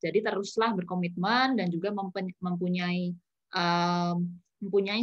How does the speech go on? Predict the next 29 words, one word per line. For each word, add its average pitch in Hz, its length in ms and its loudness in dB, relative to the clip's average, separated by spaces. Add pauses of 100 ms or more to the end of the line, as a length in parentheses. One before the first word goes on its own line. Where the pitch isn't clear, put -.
sebuah 175 800 2
tekad 233 320 2
gitu 202 160 2
ya, 185 80 6
dan 180 80 6
juga 175 160 4
passion 190 640 2
to 240 80 0
solve 240 320 0
the 202 160 0
problem. 180 480 0
So 214 240 -2
fall 254 160 6
in 269 80 2
love 262 240 2
with 226 80 2
the 214 160 -4
problem, 185 400 0
not 233 240 0
your 190 80 2
solutions 196 640 -4
gitu 175 240 -6
ya. 165 240 -2
Jangan 180 480 -4
terlalu 196 320 0
bragging 180 400 -2
about 180 160 -8
the 175 80 -8
solution, 196 560 -2